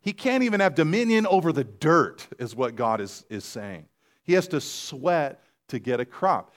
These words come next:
And it's crazy because even today, with all our scientific advancements, we still can't control the dirt. We still can't control nature. Droughts and pestilence, they plague us. We work hard for the little control that we do have,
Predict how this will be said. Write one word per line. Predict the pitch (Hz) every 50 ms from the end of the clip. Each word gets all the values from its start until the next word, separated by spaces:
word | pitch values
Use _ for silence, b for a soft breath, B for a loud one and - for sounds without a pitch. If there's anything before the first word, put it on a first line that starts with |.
| b b b b
And | 180 196
it's | 208 196 -
crazy | - - 240 330 294 202 165 135
because | 139 131 - 165 156 175
even | 220 233 285 240
today, | - - 202 208 254 247 190 131
with | 135 147
all | 151 160 190 208 202
our | 185 175 170
scientific | - - 160 156 170 185 180 - 190 185 185 180 165 -
advancements, | 156 143 117 147 160 180 190 - - 139 131 123 - -
we | 147 165
still | 156 - - - - 202 208 208 220 185
can't | - - - 185 180 190 202 196
control | - - 190 175 - - - - - 214 233 208 170 160
the | 139 165
dirt. | 156 139 175 214 226 196 156 - - - _ _ _ _ _ _ _ _ _ _ -
We | 165 180
still | 175 - - - 214 208 196
can't | 208 - 226 208 208 196
control | - 196 185 180 - - - 214 226 202 190 175
nature. | 170 180 208 247 - - - 110 92 b b b b b
Droughts | 110 117 143 151 147 170 190 208 220 - - -
and | 127 113 -
pestilence, | - - 175 180 185 185 - - 202 202 214 226 233 - -
they | 202 190
plague | 185 - - - 214 302 392 359 277
us. | 110 80 80 - _ _ - _ _ _ _ _ _ _ _ -
We | 139 165
work | 190 196 202 196 196
hard | - - 180 208 254 254 208 170 143 127
for | 170 156
the | 143 151
little | 147 147 170 202 226 226 -
control | - - 190 175 180 - - - 208 220 214 202 180
that | 160 160
we | 135 156 156 139
do | 113 104 156 202 254 269 240
have, | 180 139 117 110 104 110 131 160